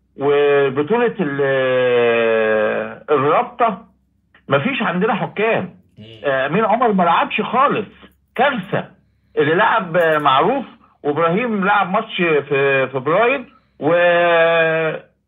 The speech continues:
Speaker 1: كان عنده ماتش. لكن اقرب واحد اللي هو كان املنا، الحكم الموهوب الخلوق امين عمر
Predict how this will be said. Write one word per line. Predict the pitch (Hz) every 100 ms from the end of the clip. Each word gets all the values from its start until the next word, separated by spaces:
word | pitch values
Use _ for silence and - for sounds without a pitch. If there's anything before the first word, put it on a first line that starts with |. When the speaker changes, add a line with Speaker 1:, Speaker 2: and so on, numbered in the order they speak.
| _ _ 160 151 240 240 214
Speaker 1:
كان | 196
عنده | 196 202
ماتش. | 196 190 - - - _ _ _ _ _ _ _ _ _ -
لكن | 151 160 185 196
اقرب | 277 240 190
واحد | 185 262 247 160 131 -
اللي | 160
هو | 208 247 220
كان | 190 -
املنا، | 175 220 233 170 120
الحكم | 123 240 240 196
الموهوب | 170 165 160 165 202 254 175
الخلوق | 151 - 170 240 247 151 - -
امين | 175 220
عمر | 214 269 277 233